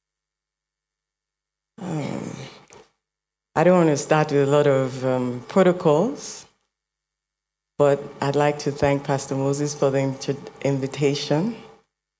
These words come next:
I've never met him, and he's never met me. So to entrust me,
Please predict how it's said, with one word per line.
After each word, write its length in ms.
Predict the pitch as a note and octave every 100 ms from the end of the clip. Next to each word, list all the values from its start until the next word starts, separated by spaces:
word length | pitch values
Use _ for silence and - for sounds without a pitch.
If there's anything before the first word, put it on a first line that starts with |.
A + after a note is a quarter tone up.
| _ _ _
I've 140 | C#3+ C#3
never 240 | D#3 D#3
met 260 | D3+ D3 D3+
him, 340 | - G#3 B3+
and 160 | - C3+
he's 180 | C#3+ C3+
never 240 | D3+ D3+
met 260 | C#3+ C3+ C3
me. 360 | C3 D3+ G#3+ A3
So 200 | - D3+
to 200 | D3+ D#3
entrust 640 | D3 D3 - F3+ F3 -
me, 360 | D3+ C#3+ F3